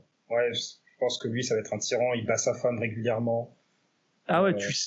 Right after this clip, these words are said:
Speaker 2: tu sais qu'il bat sa femme ?
Speaker 1: Ouais, ouais, parce que, voilà, il est venu, elle est venue pleurer chez mes parents plusieurs fois, euh, euh, ils ont failli, euh, divorcer à plusieurs reprises, mais finalement, euh, ça se faisait pas, parce qu'elle,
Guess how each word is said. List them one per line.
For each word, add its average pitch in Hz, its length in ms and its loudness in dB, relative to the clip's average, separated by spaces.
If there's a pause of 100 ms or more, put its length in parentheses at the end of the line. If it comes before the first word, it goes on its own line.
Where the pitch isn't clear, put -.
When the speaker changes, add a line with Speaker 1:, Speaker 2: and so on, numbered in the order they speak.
Speaker 2:
tu - 160 2
sais 233 260 2
qu'il 214 200 0
bat 180 120 4
sa 190 180 2
femme ? 139 320 -2 (420)
Speaker 1:
Ouais, 202 400 4
ouais, 139 180 2
parce 117 180 0
que, 123 520 0
voilà, 151 240 2
il 127 80 0
est 117 60 -2
venu, 120 220 -4 (160)
elle 123 120 0
est 123 60 0
venue 135 180 0
pleurer 127 260 2
chez 131 160 -2
mes 120 80 0
parents 117 260 0
plusieurs 110 320 -6
fois, 131 300 2 (1200)
euh, - 40 2
euh, 127 320 4
ils 123 220 -2
ont 131 260 2
failli, 135 720 0
euh, 117 200 2
divorcer 123 680 0
à 110 80 2
plusieurs 120 320 -2
reprises, 120 460 -2
mais 117 80 0
finalement, 120 680 2
euh, 107 300 0
ça 117 180 0
se - 200 -2
faisait 113 220 -2
pas, 123 440 0 (120)
parce 113 160 -2
qu'elle, 110 480 2